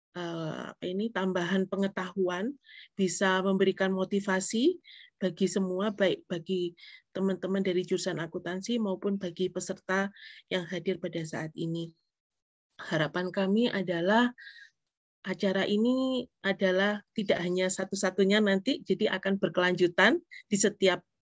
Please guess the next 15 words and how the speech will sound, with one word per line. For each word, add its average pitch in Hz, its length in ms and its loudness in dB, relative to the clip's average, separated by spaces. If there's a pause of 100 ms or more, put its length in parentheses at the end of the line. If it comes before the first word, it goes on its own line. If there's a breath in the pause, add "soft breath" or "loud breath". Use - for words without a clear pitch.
(240)
eh, 175 400 4
tahun 190 540 6 (420 loud breath)
dan 175 400 4 (240 soft breath)
semakin 190 560 2
lebih 180 240 2
baik 170 240 2
lagi 165 400 2
penyelenggaraannya. 156 1000 0 (920 loud breath)
Em, 185 460 0 (1200)
tidak 202 320 0
lupa 233 560 -2
ini 233 720 4 (1040)
kami 214 240 6
sampaikan 220 640 0
bahwa 202 560 4